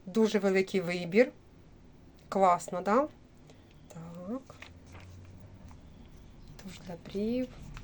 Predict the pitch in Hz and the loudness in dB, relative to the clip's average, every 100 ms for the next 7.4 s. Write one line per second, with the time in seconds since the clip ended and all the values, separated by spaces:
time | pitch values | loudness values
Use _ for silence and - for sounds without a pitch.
0 | - - 185 180 170 170 165 151 190 240 | -14 -10 -8 -8 -6 -6 -6 -6 -4 -4
1 | 254 - - - - - - - - - | -4 -10 -14 -14 -14 -14 -14 -14 -12 -4
2 | 190 202 202 185 175 185 175 196 196 240 | 4 6 6 0 -2 -2 -2 -2 -2 -2
3 | 254 - - - - 208 214 - 208 214 | -4 -10 -12 -8 -6 0 2 2 2 2
4 | - - - - - 208 202 214 196 208 | -2 -12 -14 -14 -4 -2 0 0 2 4
5 | 202 202 202 202 202 - 180 - - - | 4 2 0 0 -4 -8 -12 -14 -14 -14
6 | - 196 196 202 196 190 - 196 196 185 | -2 0 2 2 2 -4 -4 -4 -2 -2
7 | 196 190 - - | -2 -2 -4 -8